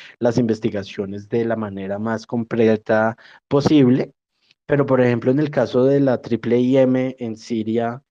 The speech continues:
eh, no ha habido de ninguna manera cooperación por parte del régimen de Bashar al-Assad, pero el mecanismo sí ha podido recaudar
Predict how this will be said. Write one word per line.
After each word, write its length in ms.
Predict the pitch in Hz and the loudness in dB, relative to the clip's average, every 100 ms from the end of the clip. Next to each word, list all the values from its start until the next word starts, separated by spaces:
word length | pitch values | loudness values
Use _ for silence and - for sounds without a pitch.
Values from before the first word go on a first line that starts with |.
| _ _ _ | _ _ _
eh, 460 | 113 117 110 107 95 | -4 -2 0 -2 -4
no 400 | 123 131 135 131 | 0 2 2 2
ha 60 | |
habido 500 | 131 127 123 120 117 117 - - _ - | 2 0 0 0 0 0 -2 -4 _ -10
de 100 | 113 | -6
ninguna 360 | 107 101 104 107 | -6 -6 -4 -2
manera 600 | 120 107 98 101 107 - _ _ - | -2 -2 -2 -2 -4 -10 _ _ -4
cooperación 920 | 120 117 107 98 - 113 110 110 110 - | -2 0 0 0 -2 -2 -2 -4 -6 -6
por 160 | - 107 | -6 -4
parte 340 | 110 98 - | -4 -4 2
del 140 | 117 107 | 2 2
régimen 420 | 107 104 107 110 | -4 -4 -4 0
de 80 | 120 | 0
Bashar 400 | 110 101 107 101 | 0 -2 -4 -4
al-Assad, 560 | 104 - 117 117 117 - _ _ - - _ _ - | -4 -2 -2 -2 -4 -6 _ _ -20 -20 _ _ -2
pero 540 | 135 123 120 120 117 _ | 2 4 4 4 2 _
el 760 | 117 110 107 107 104 101 98 - | -2 0 0 0 -4 -6 -8 -6
mecanismo 800 | 113 123 135 147 127 127 190 - _ - _ | -4 0 2 4 2 2 0 -4 _ -20 _
sí 320 | - - 127 | -8 2 4
ha 240 | 123 120 | 4 2
podido 600 | - 120 120 123 117 113 | 2 2 4 4 4 4
recaudar 840 | 110 131 127 - 107 101 101 101 104 | 4 0 0 0 -2 0 -2 -4 -8